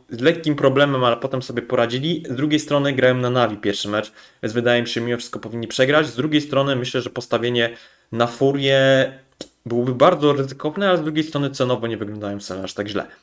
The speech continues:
Liquid. Liquid jest ultra tanie w porównaniu do tych wszystkich drużyn i patrząc na chociażby potencjał Ultimate'a, e, i na to, że J K S, owszem, ostatnio trochę obniżył loty, ale mimo wszystko jest w stanie punktować, to gdyby Liquid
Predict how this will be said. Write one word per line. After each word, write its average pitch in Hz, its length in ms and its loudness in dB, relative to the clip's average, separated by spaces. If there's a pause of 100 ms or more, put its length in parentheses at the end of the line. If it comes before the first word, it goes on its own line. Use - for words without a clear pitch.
(260)
Liquid. 151 540 0 (200)
Liquid 196 560 2
jest 151 180 6 (100)
ultra 170 480 6
tanie 120 460 2 (280)
w - 60 -20
porównaniu 127 400 0
do 120 100 -2
tych 117 140 -6
wszystkich - 400 -8
drużyn 117 460 -2 (280)
i 117 80 -6
patrząc 180 360 4 (100)
na 131 220 0 (140)
chociażby 139 340 -2
potencjał 135 460 0
Ultimate'a, 120 720 -2 (420)
e, 113 260 2
i 127 140 -4
na 160 120 2
to, 190 120 0
że 135 200 -6
J 147 140 2
K 147 100 2
S, 139 180 0
owszem, 131 320 0
ostatnio 135 300 -4
trochę 127 340 -4
obniżył 120 380 -2
loty, 104 300 0
ale 127 140 0
mimo 160 120 0
wszystko 160 260 -2
jest 156 200 0
w - 20 -12
stanie 113 200 -4
punktować, 120 540 -2 (280)
to 143 240 6
gdyby 170 540 2
Liquid - 380 -8